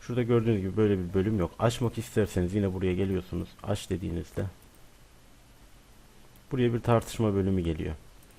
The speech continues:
Burada aslında kanalınıza gelen kişiler doğrudan size yorum yapabiliyorlar. Bununla ilgili ayarları yine aynı yerden,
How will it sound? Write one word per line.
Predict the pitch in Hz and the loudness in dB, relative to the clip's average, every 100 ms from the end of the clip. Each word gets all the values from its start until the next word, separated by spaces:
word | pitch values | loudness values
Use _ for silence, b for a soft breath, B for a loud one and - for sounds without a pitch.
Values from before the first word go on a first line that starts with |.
| B B - | B B -6
Burada | 143 139 | 2 4
aslında | 135 - 107 | 4 2 2
kanalınıza | 104 120 120 110 101 | 4 4 6 4 2
gelen | 101 113 113 | 4 4 4
kişiler | - - 90 92 | 0 0 0 2
doğrudan | 107 101 92 | 2 4 2
size | 90 104 104 | -2 0 2
yorum | 104 101 95 | 4 4 4
yapabiliyorlar. | 87 104 92 87 82 82 80 - - B B B B B - | 2 0 -2 -2 -4 -6 -10 -12 -20 B B B B B 0
Bununla | 139 131 | 4 4
ilgili | - 120 117 107 95 | 4 4 4 6 8
ayarları | 113 117 113 107 | 8 8 6 4
yine | 117 107 | 4 4
aynı | 117 120 113 | 6 6 6
yerden, | 92 87 82 | 4 4 2